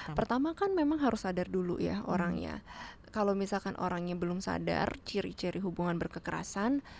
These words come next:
Speaker 2: itu hampir ng-, susah banget ya, susah
Speaker 1: Hmm.
Speaker 2: banget untuk, untuk keluar. Kayak aku cukup sering ngasih, em, bawain topik ini juga kan,
Speaker 1: Hmm.
Speaker 2: sehingga kadang-kadang tuh audiensnya tuh kayak, "Oh ya ampun, aku tuh ada di hubungan berkekerasan," mereka tuh nggak nyadar.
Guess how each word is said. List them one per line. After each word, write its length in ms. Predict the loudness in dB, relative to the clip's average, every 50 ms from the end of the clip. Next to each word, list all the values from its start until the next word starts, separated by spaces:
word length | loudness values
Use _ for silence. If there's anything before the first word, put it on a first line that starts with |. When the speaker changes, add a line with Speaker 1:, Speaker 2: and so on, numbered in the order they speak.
| -18 -18 -20 -20 -20 -20 -20 -20 -16 -10
Speaker 2:
itu 480 | -10 -10 -10 -10 -8 -6 -6 -4 -4 -6 -8 -10 -16 -12
hampir 240 | -8 -4 -2 -2 -2
ng-, 160 | -2 -4 -8 -10 -12
susah 320 | -14 -14 -8 -6 -4 -4
banget 320 | -4 -4 -4 -4 -2 0 -2
ya, 60 | -2 -2 -8 -16 -10 -4
susah 160 | 0 2 2
Speaker 1:
Hmm. 60 | 4 4
Speaker 2:
banget 200 | 4 2 2 0 0
untuk, 240 | -4 -4 -4 -4 -6 -4
untuk 240 | -6 -6 -6 -4 -2
keluar. 340 | 0 2 2 4 2 2
Kayak 240 | 0 0 0 0 0 -2 -4 -10 -10 -10 -10 -12 -6
aku 320 | -2 -2 0 2 2 0 0 -2 -10 -18 -20 -20 -20 -18 -18 -18 -18 -20 -20 -20 -20 -12 -8
cukup 240 | -4 -4 -4 0
sering 320 | 0 2 2 4 4 4 2
ngasih, 560 | 2 2 2 2 2 4 4 4 2 2 0 -2 -8 -14 -14 -12 -10 -8 -4
em, 240 | -4 -2 -2 0 0 8
bawain 240 | 12 12 12 12 12
topik 240 | 10 8 6 6 4
ini 140 | 4 4 4
juga 260 | 6 6 8 6 6
kan, 220 | 6 2 2 2
Speaker 1:
Hmm. 20 | 0
Speaker 2:
sehingga 280 | 0 0 2 2 2 2 0 -6 -12 -12 -14 -16 -10 -2
kadang-kadang 340 | 0 2 2 4 4 2 2
tuh 120 | 2 4 4
audiensnya 400 | 4 4 4 2 0 0 0 0
tuh 140 | 0 0 0
kayak, 160 | -2 -4 -6 -10 -16 -18 -18 -18 -18 -18 -8
"Oh 100 | -2 2
ya 140 | 4 6 6
ampun, 320 | 6 6 6 6 6 8
aku 220 | 8 6 4 2 2
tuh 100 | 4 4
ada 160 | 6 6 6
di 160 | 6 6 6
hubungan 460 | 4 4 4 4 2 4 4 4 4 4
berkekerasan," 880 | 2 2 2 0 0 2 0 0 0 0 0 0 2 2 2 2 2
mereka 240 | 2 2 2 2 0
tuh 160 | 0 0 0
nggak 120 | 0 0 0
nyadar. 460 | 0 0 2 2 2 4 4 2 2